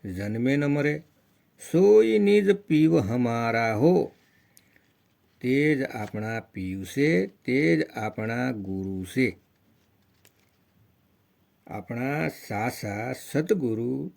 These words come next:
તે છે, તે રામ નામ છે, તે અલ્લાહ છે, તે વાહેગુરુ છે, તે ગોડ છે.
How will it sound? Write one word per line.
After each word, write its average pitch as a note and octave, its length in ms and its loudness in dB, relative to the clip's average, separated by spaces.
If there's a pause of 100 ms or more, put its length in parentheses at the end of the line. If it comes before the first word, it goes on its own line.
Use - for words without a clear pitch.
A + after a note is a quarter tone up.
તે A2 260 -6
છે, C#3 480 -4 (340)
તે C#3 400 -2
રામ G#2 320 -6
નામ G#2+ 460 -8
છે, D3 460 0
તે A2+ 340 -4
અલ્લાહ F#2 460 -6
છે, C#3+ 480 -4
તે A#2 260 -6
વાહેગુરુ F2+ 680 -8
છે, C#3+ 380 -6
તે G#2 240 -10
ગોડ G2 420 -10
છે. G2 300 -10